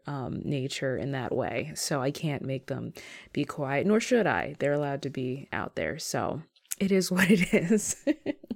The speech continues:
Um, so this week I wanted to talk about something that has been on my mind for a very long time.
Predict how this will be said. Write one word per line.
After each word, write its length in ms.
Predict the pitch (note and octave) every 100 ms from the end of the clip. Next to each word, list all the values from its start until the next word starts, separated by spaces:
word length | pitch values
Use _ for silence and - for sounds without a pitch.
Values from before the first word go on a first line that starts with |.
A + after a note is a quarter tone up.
| - - _ _ - - _ _ - - - - - - - -
Um, 280 | F#3 E3 E3+
so 160 | F#3
this 240 | F3 F#3 F#3+
week 200 | F3+ E3+
I 100 | D#3+
wanted 400 | D#3 D#3 D3+ C#3+
to 80 | C#3+
talk 340 | - D3 D#3
about 320 | D3 C#3+ C3+
something 680 | - D3+ D3 - C3+ C3+ -
that 460 | - D3 D3+ D3 -
has 220 | F3 E3
been 300 | - E3+ G3+ -
on 160 | G3+
my 140 | F#3 F3+
mind 440 | D#3 C#3+ C#3+ D#3+
for 140 | -
a 140 | - D#3
very 380 | C#3+ C#3+ C#3+ C#3
long 380 | C#3 C3+ C3
time. 560 | C3+ - - - - G3